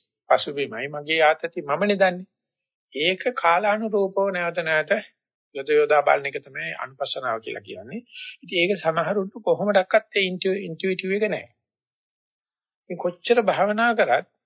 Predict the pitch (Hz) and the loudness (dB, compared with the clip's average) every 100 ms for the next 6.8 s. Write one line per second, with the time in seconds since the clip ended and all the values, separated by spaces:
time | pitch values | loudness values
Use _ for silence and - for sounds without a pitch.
0 | _ _ _ _ _ _ _ 208 214 214 | _ _ _ _ _ _ _ -2 0 -2
1 | 208 - - _ 202 220 233 220 226 247 | -4 -12 -20 _ 2 4 4 2 0 -2
2 | 220 202 185 185 196 180 170 175 190 190 | -2 -2 -6 -6 -6 0 2 2 2 0
3 | 185 165 175 190 202 196 180 175 170 160 | 0 2 0 0 -2 -4 -4 -8 -10 -4
4 | 156 151 151 143 139 131 131 127 127 123 | -2 0 0 0 0 0 2 2 0 -6
5 | 123 135 135 - 147 143 147 139 131 123 | -10 -10 -16 -14 -12 -10 -8 -8 -8 -6
6 | 139 123 120 120 113 117 120 | 0 2 0 -4 -8 -8 -14